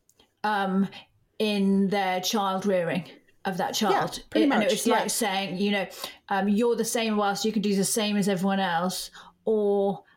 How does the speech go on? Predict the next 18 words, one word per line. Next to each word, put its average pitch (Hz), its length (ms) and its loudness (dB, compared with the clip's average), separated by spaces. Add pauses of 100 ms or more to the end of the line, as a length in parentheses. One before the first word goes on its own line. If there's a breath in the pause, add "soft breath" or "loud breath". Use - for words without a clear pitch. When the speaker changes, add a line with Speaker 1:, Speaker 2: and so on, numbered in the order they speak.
(120)
Speaker 1:
um, 190 480 0
saying, 196 340 -2
"Find 196 300 -2
your 190 120 0
people." - 500 -4 (640)
Speaker 2:
Yeah. - 160 -4 (540 loud breath)
And 262 100 -2
I 254 60 0
think 285 160 0
that's 226 140 -2
the 269 80 -4
difference. 240 280 -2
It, 220 340 -6 (100)
it 214 120 -4
very 233 220 -2
much 269 260 -2
depends 202 640 -2
on 180 380 0